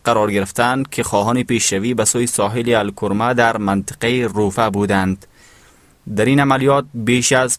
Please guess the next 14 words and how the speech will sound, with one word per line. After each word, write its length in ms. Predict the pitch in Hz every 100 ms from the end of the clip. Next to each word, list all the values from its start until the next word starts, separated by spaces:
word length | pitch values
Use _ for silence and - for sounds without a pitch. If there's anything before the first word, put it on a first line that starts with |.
| -
پانزده 440 | 113 113 107 120
اساکیر 540 | 113 117 107 98 110 107
عراقی 320 | 101 95 110
کشته 260 | 101 - 127
و 260 | 135 135
با 220 | 117 101 110
این 140 | 120
حمله 300 | - 113 117
از 360 | 120 104 101 -
پیشروی 560 | 107 - 107 98 123 110
دشمن 380 | 107 - 107
نیز 420 | 107 123 147 147 - 110
جلوگیری 600 | 104 101 98 90 101 104
گردید. 540 | 107 95 101 98 -